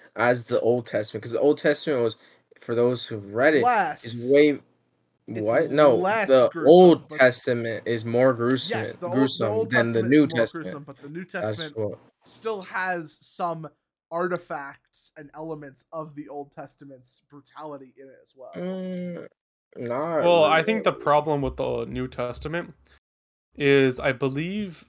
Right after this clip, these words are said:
Speaker 3: in certain chapters, like, uh, I can't remember which chapters, but I, c-, correct me if I'm wrong, I think in Jeremiah, there is references to Rachel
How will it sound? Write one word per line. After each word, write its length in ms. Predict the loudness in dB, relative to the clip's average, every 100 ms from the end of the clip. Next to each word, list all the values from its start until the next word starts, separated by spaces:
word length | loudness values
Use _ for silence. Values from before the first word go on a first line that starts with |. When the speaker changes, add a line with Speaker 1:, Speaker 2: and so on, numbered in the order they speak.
| -20 -20 _ -8
Speaker 3:
in 120 | -4
certain 300 | 0 0 0
chapters, 580 | -2 0 0 -2 -4 0
like, 320 | -2 -2 -2
uh, 400 | 2 2 2 -2 -6 _ _ _ _ _ _ _ _ _ _ _ -10
I 80 | -6
can't 200 | -2 2
remember 200 | 2 4
which 180 | 2 0
chapters, 460 | 0 -2 -2 -8
but 360 | -4 0 0 -2 _ _ _ _ _ _
I, 120 | -16 -16 -14
c-, 80 | -16 -16 -20 -20 -14
correct 240 | -2 0 0
me 60 |
if 80 | 0
I'm 160 | 0 2
wrong, 180 | 2 2
I 100 | 2
think 180 | 0 -2
in 80 | 0
Jeremiah, 640 | 0 2 2 2 0 -4 -8 -20 -20 _ _ _ _ -2
there 260 | 2 4
is 180 | 4 0
references 720 | 2 2 2 -4 -4 -6 -8
to 220 | -8 -6 -4
Rachel 640 | -4 -4 -6 -6 -6 -6